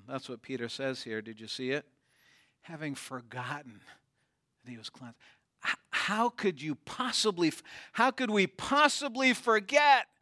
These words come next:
that Jesus Christ has gone to the cross for us and that he has cleansed our hearts from sin and that the Holy Spirit has given us new life.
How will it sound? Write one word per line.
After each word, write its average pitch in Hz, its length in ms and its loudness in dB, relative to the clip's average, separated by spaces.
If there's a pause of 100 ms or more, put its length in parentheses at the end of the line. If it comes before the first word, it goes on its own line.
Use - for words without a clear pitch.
(560)
that 220 300 6
Jesus 254 600 4
Christ 277 520 4
has 208 180 4
gone 247 300 6
to 240 80 6
the 220 120 0
cross 254 440 2
for 226 200 -2
us 196 200 2 (260)
and 214 120 2
that 226 40 8
he 226 100 6
has 214 120 2
cleansed 262 520 2
our 214 160 4
hearts 240 320 0
from 233 140 -2
sin 254 260 2
and 247 160 4
that 214 120 0
the 226 100 0
Holy 262 260 0
Spirit 247 360 4
has 208 100 -2
given 240 220 2
us 233 160 0
new 240 80 0
life. 240 200 6